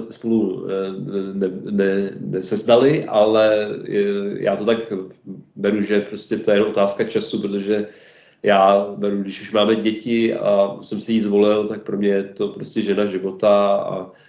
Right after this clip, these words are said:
je to, jako kdyby jsme se vzali, jo, takže, takže, eh, děti máme, mám tři, jednu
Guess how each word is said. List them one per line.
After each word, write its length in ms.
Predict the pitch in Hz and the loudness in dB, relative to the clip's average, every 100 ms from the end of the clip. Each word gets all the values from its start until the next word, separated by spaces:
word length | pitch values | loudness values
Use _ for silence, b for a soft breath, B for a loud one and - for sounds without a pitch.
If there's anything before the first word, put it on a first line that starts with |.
| b b 98 | b b -6
je 120 | 95 | -2
to, 100 | 101 | -2
jako 180 | 95 95 | 0 0
kdyby 180 | 95 | -2
jsme 140 | 92 101 | -2 -4
se 180 | - 107 | -2 -2
vzali, 520 | - 92 92 90 - | 0 0 2 0 -4
jo, 280 | 95 92 92 | -6 -4 -4
takže, 360 | 92 101 95 98 b b b b b b b - | -4 -6 -4 -6 b b b b b b b -2
takže, 420 | 101 98 95 107 113 113 113 113 110 - - | 0 0 2 4 6 6 4 2 -2 -10 -6
eh, 420 | 110 107 104 104 | 0 4 4 4
děti 300 | 113 113 127 | 0 0 2
máme, 460 | 120 117 127 117 90 - 95 | 4 4 2 0 -2 -6 -8
mám 280 | 104 104 101 | -2 0 0
tři, 560 | - 120 123 139 147 - | -4 -2 0 0 -4 -8
jednu 580 | 110 101 107 107 107 | -6 -4 -4 -6 -8